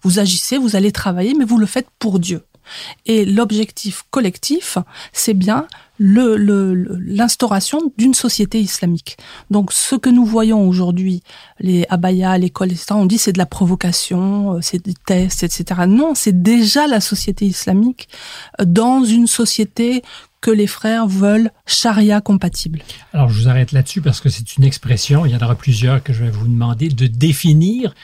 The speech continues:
Speaker 2: Je pense qu'il y a une utilité à ce que le lexique soit compris, parce qu'on tient tous pour acquis qu'on sait à quoi les concepts renvoient. Or, c'est pas toujours vrai.
Speaker 1: Mhm.
Speaker 2: Quand vous parlez d'une société qui est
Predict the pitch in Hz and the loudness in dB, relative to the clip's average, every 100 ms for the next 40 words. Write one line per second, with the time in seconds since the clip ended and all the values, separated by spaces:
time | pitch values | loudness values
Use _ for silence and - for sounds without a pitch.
0 | - - - 143 - 135 117 95 _ _ | -20 -12 0 0 2 0 0 -4 _ _
1 | _ _ _ _ _ - 147 170 - 170 | _ _ _ _ _ 2 4 4 2 2
2 | 139 175 190 - - 131 123 123 131 139 | 0 0 0 0 2 2 2 2 0 0
3 | - - 196 - 143 131 135 117 - 208 | -2 -2 -2 -2 -2 0 0 0 -4 -12
4 | _ 143 - 139 - 156 139 196 - 135 | _ -6 -2 0 0 0 0 -2 0 -2
5 | 113 - 175 - _ _ _ _ _ 147 | -2 -2 -6 -6 _ _ _ _ _ 0
6 | 131 - 185 143 - _ _ 285 165 - | 2 0 -2 -4 -6 _ _ -8 -4 0
7 | 143 123 120 135 113 - - 113 120 104 | 2 2 0 0 0 0 -2 -2 -2 0
8 | 139 - - 151 156 - 139 156 139 120 | -2 -2 -4 -2 -2 -4 -4 -2 -2 -2
9 | 110 107 156 - - 226 202 226 160 135 | -2 -4 -6 -10 -8 -4 -4 -2 0 2
10 | 135 151 117 135 151 127 117 135 - 123 | 2 0 2 2 2 0 0 0 0 -2
11 | - 160 - 143 139 | 0 -2 0 2 2